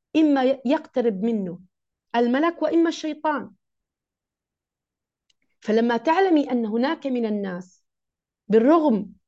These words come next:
من أنها صغيرة في سنها، ما تعاني أمراض ولا تشتكي، إلا أنها تشتكي دائماً ماذا؟ الكسل،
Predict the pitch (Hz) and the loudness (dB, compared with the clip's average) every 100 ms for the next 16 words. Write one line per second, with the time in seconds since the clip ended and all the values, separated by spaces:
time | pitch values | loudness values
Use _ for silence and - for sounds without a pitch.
0 | _ _ _ 226 226 262 233 226 233 254 | _ _ _ 2 4 2 0 0 0 2
1 | 330 302 285 269 269 240 220 240 233 233 | 2 2 -2 -4 -4 -4 -4 -4 -6 -8
2 | _ _ 226 277 294 262 269 269 247 254 | _ _ 0 2 2 0 2 0 0 -2
3 | 240 240 240 196 190 240 269 285 - 277 | -4 -2 -4 -4 -4 -4 -4 -8 -6 -6
4 | 269 269 262 _ _ _ _ _ _ _ | -4 -4 -6 _ _ _ _ _ _ _
5 | _ _ _ _ _ _ _ _ - 359 | _ _ _ _ _ _ _ _ 0 4
6 | 349 330 339 330 311 320 - 330 277 240 | 4 4 4 4 2 -4 -4 -4 -2 0
7 | 294 285 269 254 240 220 220 226 _ 247 | 2 2 2 0 -2 -6 -8 -12 _ -4
8 | 233 311 311 - 269 180 | -2 -2 -2 0 -2 -2